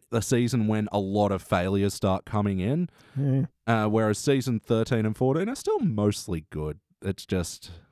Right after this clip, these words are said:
Speaker 2: So you're saying life is a lot like season fifteen. You never know what you're gonna get.
Speaker 1: <laughs> That is the exact quote,
Speaker 2: Go
Speaker 1: yes.
Speaker 2: ahead and use that, world.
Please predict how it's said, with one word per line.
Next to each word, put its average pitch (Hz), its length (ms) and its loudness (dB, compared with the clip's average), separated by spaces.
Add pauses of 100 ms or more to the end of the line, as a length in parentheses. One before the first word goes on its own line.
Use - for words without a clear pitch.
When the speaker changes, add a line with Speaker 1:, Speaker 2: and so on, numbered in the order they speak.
(120)
Speaker 2:
So 143 80 2
you're 143 100 6
saying 143 300 4
life 139 300 2
is 123 120 4
a 123 40 2
lot 131 240 2
like 127 260 0
season 123 320 2
fifteen. 117 640 0 (180)
You 120 120 0
never 117 180 2
know 113 140 2
what 107 160 -2
you're 120 100 0
gonna 113 80 -2
get. 110 240 -4
Speaker 1:
<laughs> - 720 0 (920)
That 110 220 2
is 104 160 -2
the 101 120 -2
exact 90 360 -2
quote, 80 380 -2
Speaker 2:
Go 135 160 6
Speaker 1:
yes. 139 80 6
Speaker 2:
ahead 139 160 4
and 135 140 2
use 131 220 4
that, 113 320 -2
world. 113 360 0